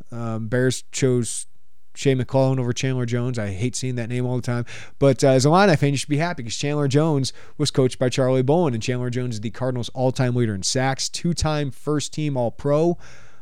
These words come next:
with the Cardinals, and, and Bowen was a part of coaching him. Uh, it's not all on Bowen, but obviously he was around that. He was part of that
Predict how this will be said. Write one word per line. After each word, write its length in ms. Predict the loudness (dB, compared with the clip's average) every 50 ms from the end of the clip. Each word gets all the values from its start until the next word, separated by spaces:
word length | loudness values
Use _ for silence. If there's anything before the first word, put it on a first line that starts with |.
| -10 -4
with 140 | -2 -2 -2
the 80 | -2 -2
Cardinals, 520 | -2 0 0 0 2 0 0 -2 -2 -4
and, 240 | -6 -6 -6 -6 -4
and 120 | -2 0
Bowen 320 | 2 2 2 2 2 2 2
was 240 | 0 0 0 -2 -8 -10 -6
a 80 | -6 -4
part 340 | 0 2 2 2 0 -2 -8 -12 -12 -12 -12 -10 -8
of 120 | -8 -6 -2
coaching 340 | -2 -2 0 -2 -4 -6
him. 180 | -6 -8 -8 -10 -12 -12 -12 -12 -10
Uh, 160 | -10 -8 -8 -6
it's 140 | -6 -4 -2
not 140 | -2 0
all 140 | 0 0 0
on 220 | 0 -2 -4 -6 -4
Bowen, 320 | -2 0 0 0 0 0
but 160 | -2 -4 -4 -2
obviously 340 | -2 0 0 0 0 0 2
he 80 | 2
was 120 | 2 2 2
around 540 | 0 0 0 -2 0 0 -2 -2 -2 -4 -4
that. 200 | -6 -6 -6 -8
He 60 | -8
was 140 | -8 -8 -10
part 320 | -10 -6 -2 0 0 2
of 120 | 0 0
that 260 | -2 -4 -6 -6 -8